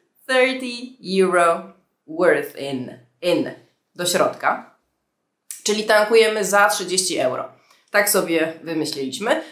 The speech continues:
Podajemy ilość pieniędzy. Można twenty liter. Też można. A jeszcze najwygodniej powiedzieć:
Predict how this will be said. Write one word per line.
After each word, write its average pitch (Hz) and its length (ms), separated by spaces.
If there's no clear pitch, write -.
Podajemy 226 440
ilość 208 800
pieniędzy. 151 540
Można 165 560
twenty 175 380
liter. 240 680
Też - 260
można. - 360
A - 100
jeszcze 285 260
najwygodniej 226 880
powiedzieć: 226 540